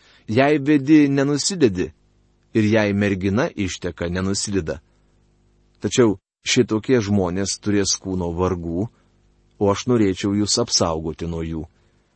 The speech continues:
Pirmas laiškas korintiečiams, septintas skyrius, dvidešimt aštunta eilutė.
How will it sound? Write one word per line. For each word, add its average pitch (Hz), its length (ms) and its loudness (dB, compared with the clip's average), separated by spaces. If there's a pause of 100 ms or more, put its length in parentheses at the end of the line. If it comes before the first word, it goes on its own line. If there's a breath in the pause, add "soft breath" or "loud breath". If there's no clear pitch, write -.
(180)
Pirmas 87 400 -2
laiškas 85 480 -4
korintiečiams, 92 800 -2 (460)
septintas 95 680 -2
skyrius, 110 460 0 (640)
dvidešimt 95 560 0
aštunta 101 560 -2 (180)
eilutė. 76 600 -10